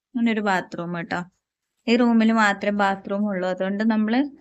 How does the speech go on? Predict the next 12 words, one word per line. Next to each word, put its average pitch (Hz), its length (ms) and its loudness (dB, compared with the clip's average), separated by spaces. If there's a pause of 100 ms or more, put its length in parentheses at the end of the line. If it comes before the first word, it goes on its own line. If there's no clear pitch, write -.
(280)
ആ 226 160 2
റൂമിൽ 247 280 4
കിടക്കുന്നവരായാലും 220 760 -2
ഈ 220 120 0
റൂമിൽ 202 260 -4
കിടക്കുന്നവരായാലും 190 920 -6
ഈ 190 140 -4
ഒരു 190 60 -4
ബാത്റൂം 180 500 -4
മാത്രമേ 170 360 -8
ഉള്ളൂ 165 200 -6
ട്ടോ. 180 180 -8